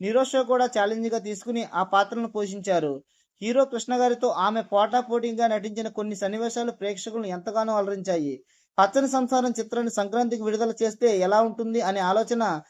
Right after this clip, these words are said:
సడన్ గా దర్శక నిర్మాతలకు వచ్చింది. అనుకున్నదే తడవుగా యుద్ధ ప్రాతిపదికన పోస్ట్ ప్రొడక్షన్స్ కార్యక్రమాలు కంప్లీట్ చేసి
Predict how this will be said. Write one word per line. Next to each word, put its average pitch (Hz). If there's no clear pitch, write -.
సడన్ 240
గా 247
దర్శక 202
నిర్మాతలకు 220
వచ్చింది. 165
అనుకున్నదే 247
తడవుగా 233
యుద్ధ 196
ప్రాతిపదికన 220
పోస్ట్ 214
ప్రొడక్షన్స్ 226
కార్యక్రమాలు 208
కంప్లీట్ 190
చేసి 208